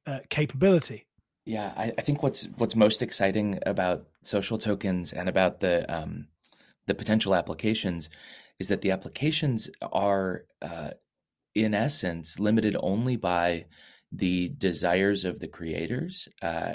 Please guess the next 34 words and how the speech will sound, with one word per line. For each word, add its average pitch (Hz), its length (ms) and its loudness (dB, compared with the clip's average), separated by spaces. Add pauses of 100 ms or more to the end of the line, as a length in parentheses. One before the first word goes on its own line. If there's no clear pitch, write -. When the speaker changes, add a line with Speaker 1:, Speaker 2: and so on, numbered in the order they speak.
Speaker 2:
and 92 540 -2
the 87 400 -4
creativity 92 720 0
of 85 100 -4
the 87 140 -2
engineers 82 580 -2
who 82 100 -8
they 78 200 -2
employ 80 380 -4
to 85 80 -6
help - 260 -10
figure 85 260 -6
out, 80 160 -6 (400)
um, 80 300 -2 (180)
h-, - 100 2
how 104 140 8
to 95 80 8
make 90 240 2
the, 85 260 0
the 80 80 -10
smart 87 320 0
money 85 300 -2
or 82 80 -4
smart 82 300 -4
objects 80 400 -6
kind 80 160 -8
of 78 100 -8
do 80 340 0 (440)
what 90 240 0
they 80 100 -2
want 80 240 -6
it 85 140 -10
to, 90 220 -12 (260)
um, 82 300 -4